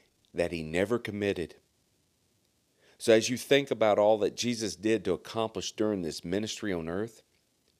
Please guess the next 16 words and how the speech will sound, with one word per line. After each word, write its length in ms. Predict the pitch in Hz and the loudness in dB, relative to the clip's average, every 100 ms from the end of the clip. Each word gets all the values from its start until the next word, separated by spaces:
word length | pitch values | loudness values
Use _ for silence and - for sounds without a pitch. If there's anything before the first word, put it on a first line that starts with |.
| _ - _ | _ -20 _
let 200 | 107 131 | 4 4
yourself 320 | 143 127 135 - | 4 2 0 0
be 120 | 101 | -2
led 400 | 98 107 117 113 | 6 8 8 6
to 80 | 101 | 0
worship, 640 | 85 92 87 - 65 - - _ _ _ _ - | 4 4 2 -4 -10 -14 -20 _ _ _ _ -4
that 140 | 95 | -2
the 60 | 90 | 0
worship 640 | 78 110 127 - - _ | 2 2 2 -2 -6 _
can 300 | - 90 87 | -8 -6 -2
look 320 | 98 123 - - - | 0 0 -2 -14 -6
a 60 | 82 | -2
lot 400 | 85 101 117 - _ _ _ _ _ _ - | 0 0 -2 -8 _ _ _ _ _ _ -8
like 280 | 95 87 - | -2 -2 0
different 320 | 113 123 - | 0 0 -4
things. 640 | - 107 98 73 62 - | -2 -4 -4 -8 -14 -20